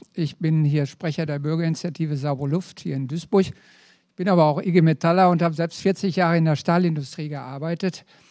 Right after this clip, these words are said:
Und insofern ist das, äh, ein Thema, was, was mich, äh, wirklich sehr umtreibt.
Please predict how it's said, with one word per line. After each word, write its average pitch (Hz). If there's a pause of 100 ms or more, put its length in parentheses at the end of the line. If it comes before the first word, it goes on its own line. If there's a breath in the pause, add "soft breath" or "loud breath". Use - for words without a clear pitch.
(220 soft breath)
Und 170
insofern 170
ist -
das, 170
äh, 160
ein 170
Thema, 170
was, 151
was 160
mich, - (420)
äh, 139 (180)
wirklich 170
sehr 151
umtreibt. 175